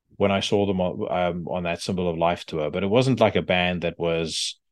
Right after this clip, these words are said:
you know, it wasn't, it wasn't, it wasn't a band that you would deem them worthy of them, uh, or of them opening up for, right? You know, it's, it was a, it was a band that, I mean, I, I, again, it, it, it's telling that I can't even remember who it was.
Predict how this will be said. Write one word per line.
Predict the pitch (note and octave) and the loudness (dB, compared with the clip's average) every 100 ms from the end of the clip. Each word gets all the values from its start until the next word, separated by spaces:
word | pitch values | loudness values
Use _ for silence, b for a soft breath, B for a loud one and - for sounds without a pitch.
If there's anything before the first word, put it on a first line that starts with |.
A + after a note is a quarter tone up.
| _ _ _ _ _ - | _ _ _ _ _ -6
you | G#2 | -2
know, | E2+ | 0
it | F2+ | 2
wasn't, | A2+ A#2 | 2 2
it | |
wasn't, | A2 B2 A#2 A2+ | 2 0 0 0
it | |
wasn't | B2+ C#3 | 0 0
a | |
band | F#2+ G#2+ G2+ | 2 2 2
that | F#2+ | 0
you | F#2+ | -2
would | F#2 E2 | -4 -4
deem | F#2+ F#2+ F#2+ F2 E2 - - | -2 0 -2 -2 -6 -10 -10
them | A#2 - B2 G2 F2+ F2 F#2+ B3+ E3+ C#3+ - | -8 -8 -6 -4 -4 -4 -6 -2 -2 -2 -2
worthy | C#3 A2+ G#2+ A2 A2 G#2 | 4 6 6 4 4 2
of | F2+ F2 | 2 2
them, | F#2 F#2 F2+ E2 - | 0 0 -4 -8 -4
uh, | F2 F2 E2+ E2 E2 E2 E2 D#2+ D#2+ - | 0 2 2 2 2 0 0 -2 -4 -2
or | E2+ G2 G#2+ A2+ A2 | -2 0 2 4 4
of | |
them | G#2 A2 | 4 4
opening | G2 G#2 G#2+ F#2+ | 4 2 0 0
up | F#2 F2+ | -2 -2
for, | D#2+ | -4
right? | D#2+ E2+ - | -2 -2 -2
You | G2 | -2
know, | G2 E2+ | 0 0
it's, | A2+ - B B B | -4 -6 B B B
it | A2+ | 4
was | A#2+ | 6
a, | A#2 | 6
it | A2+ | 4
was | A2+ | 4
a | G#2 | 4
band | A2+ A#2+ A2 | 4 4 2
that, | G2 | 0
I | - | -4
mean, | F#2+ F#2 | -4 -4
I, | - G#2 | -6 -6
I, | G#2+ - _ - | -4 -4 _ -4
again, | G#2+ A2+ G2+ | 4 4 4
it, | G#2 G#2 A#2 | 0 -2 -2
it, | A2 - | -4 -2
it's | B2 - | -4 2
telling | C3 A2 F#2+ | 4 4 6
that | F#2 | 4
I | |
can't | F#2 G#2+ | 4 2
even | F2+ E2+ | 0 -2
remember | E2+ E2+ E2 | -2 -2 -2
who | D#2 D#2+ | -4 -6
it | - | -6
was. | D#2 D2 - | -6 -6 -10